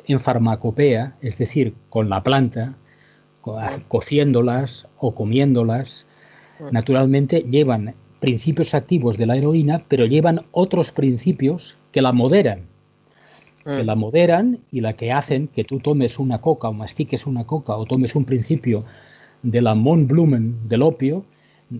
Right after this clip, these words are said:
Speaker 1: eh, o de la marihuana, y directamente hay una compensación entre sustancias y esas plantas en un momento determinado te pueden dar, pues, visiones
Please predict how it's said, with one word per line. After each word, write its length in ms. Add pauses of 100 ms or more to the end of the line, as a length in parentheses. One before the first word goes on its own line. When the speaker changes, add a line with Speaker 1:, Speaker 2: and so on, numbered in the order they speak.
(180)
Speaker 1:
eh, 260
o 80
de 60
la 100
marihuana, 640 (560)
y 400
directamente 1080
hay 180
una 200
compensación 640
entre 180
sustancias 840 (320)
y 100
esas 220
plantas 480
en 100
un 120
momento 300
determinado 580
te 120
pueden 360
dar, 280
pues, 300
visiones 880